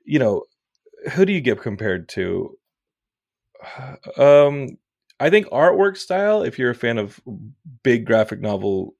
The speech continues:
publications like Blankets that have a really, like, s-, nice, strong pencil style to them, an ink style to them,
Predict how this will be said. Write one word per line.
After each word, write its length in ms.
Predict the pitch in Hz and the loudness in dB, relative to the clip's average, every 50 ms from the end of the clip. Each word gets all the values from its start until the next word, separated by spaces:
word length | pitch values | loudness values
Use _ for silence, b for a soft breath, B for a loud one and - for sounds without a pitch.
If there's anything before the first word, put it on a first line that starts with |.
| _ | _
publications 560 | - 113 104 104 - 104 95 - - 104 98 | -4 -4 -4 -2 -4 -4 -4 -4 -6 -8 -6
like 160 | - 95 - - | -6 -8 -6 -4
Blankets 600 | 98 98 95 95 101 117 117 113 - - - B B B B B B B B _ | -4 -4 -4 -2 -2 -2 -2 -2 -4 -8 -10 B B B B B B B B _
that 100 | 107 104 | -2 0
have 160 | 107 101 92 | 0 0 0
a 60 | 95 | -2
really, 260 | 92 95 95 98 98 95 | -2 -2 0 0 2 2
like, 360 | 92 92 90 87 87 - - _ _ _ _ _ _ _ _ | 2 2 2 0 -2 -4 -10 _ _ _ _ _ _ _ _
s-, 200 | - - - - _ _ _ _ _ _ _ | -14 -14 -14 -16 _ _ _ _ _ _ _
nice, 440 | - 120 98 95 98 92 98 95 - | -14 -10 -6 -2 0 0 0 0 -2
strong 480 | - - - - 95 90 90 90 90 85 | -6 -6 -4 -2 0 0 0 0 -2 -4
pencil 340 | - 98 92 90 - 110 104 | -4 -4 -4 -4 -4 -6 -6
style 380 | - - 113 113 113 135 143 | -2 0 2 4 4 4 2
to 140 | 139 - 139 | 0 -2 -2
them, 280 | 143 156 165 175 180 - - | -2 0 0 -2 -4 -6 -6
an 80 | - | -6
ink 220 | 101 95 113 117 - | -4 -4 -4 -4 -4
style 320 | - - 135 131 135 139 135 | -2 0 2 2 2 2 0
to 120 | - 147 | -2 -2
them, 320 | 135 - - - 165 160 | 0 0 0 0 -2 -6